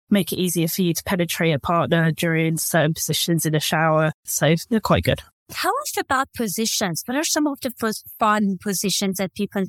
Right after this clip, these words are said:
Speaker 2: can explore in, in the shower?
Speaker 1: I think, like, uh, spooning position while standing is, like, the nice introduction kind of position that I'd recommend most people give a go. It can also lead to, like,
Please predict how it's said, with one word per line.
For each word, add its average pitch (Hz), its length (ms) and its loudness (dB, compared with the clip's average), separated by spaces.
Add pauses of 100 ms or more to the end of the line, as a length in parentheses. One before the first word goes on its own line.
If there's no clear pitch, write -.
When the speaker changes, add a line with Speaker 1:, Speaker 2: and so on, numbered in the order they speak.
Speaker 2:
can 185 200 0
explore 190 500 -2
in, 180 540 -2
in 180 120 0
the 175 80 0
shower? 190 500 -2 (200)
Speaker 1:
I 247 180 4
think, 285 400 0
like, 247 540 2
uh, 208 180 2
spooning 214 580 4
position 240 640 0
while 202 140 4
standing 233 600 4
is, 190 260 2
like, 185 160 2 (180)
the 190 60 2
nice 185 340 4
introduction 214 880 2
kind 196 240 2
of 196 80 -4
position 214 480 2
that 196 120 2
I'd 185 140 -2
recommend 170 360 2
most 170 220 2
people 185 280 0
give 175 180 0
a 208 60 0
go. 240 220 4 (100)
It - 220 0
can 208 280 4
also 208 380 2
lead 196 300 2
to, 190 160 0
like, 175 340 2